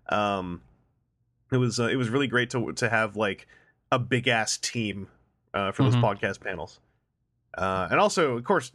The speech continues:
Speaker 1: big shouts out to Vincent, uh, who had bought a spot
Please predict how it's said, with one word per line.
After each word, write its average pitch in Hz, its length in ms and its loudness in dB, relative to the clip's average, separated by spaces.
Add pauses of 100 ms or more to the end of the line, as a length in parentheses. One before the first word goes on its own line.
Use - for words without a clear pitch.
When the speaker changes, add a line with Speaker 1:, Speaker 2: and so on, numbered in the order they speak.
Speaker 1:
big 175 220 2
shouts 147 320 2
out 135 160 2
to 127 80 -4
Vincent, 139 400 -2 (480)
uh, 107 480 0 (220)
who 107 340 -2
had 104 320 -2
bought 113 260 2
a 113 40 -8
spot 127 360 0